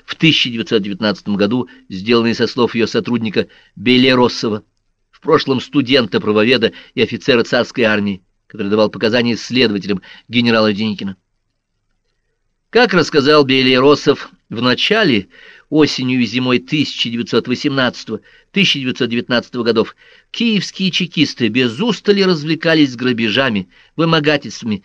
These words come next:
и изнасилованиями. Три четверти из них составляли евреи, в основном откровенные подонки,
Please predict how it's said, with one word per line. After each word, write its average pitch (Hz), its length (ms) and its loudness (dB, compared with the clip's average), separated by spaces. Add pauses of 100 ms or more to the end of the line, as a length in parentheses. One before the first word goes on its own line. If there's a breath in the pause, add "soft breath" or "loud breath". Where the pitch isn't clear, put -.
(160 soft breath)
и 123 160 2
изнасилованиями. 104 720 -4 (560)
Три 123 240 2
четверти 175 560 -4
из 104 120 -4
них 113 160 -6
составляли 107 380 -2
евреи, 107 640 -2 (440)
в - 20 -20
основном 127 340 -2
откровенные 131 600 0
подонки, 110 540 -4